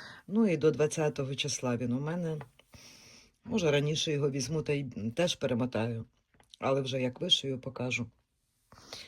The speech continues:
Все тут у нього добре, все тут у нього гарно. Шерстяний такий,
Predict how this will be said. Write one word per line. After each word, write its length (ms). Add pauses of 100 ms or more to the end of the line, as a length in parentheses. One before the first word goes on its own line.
(140)
Все 200
тут 180
у 40
нього 360
добре, 400
все 300
тут 180
у 60
нього 300
гарно. 560 (1400)
Шерстяний 560
такий, 400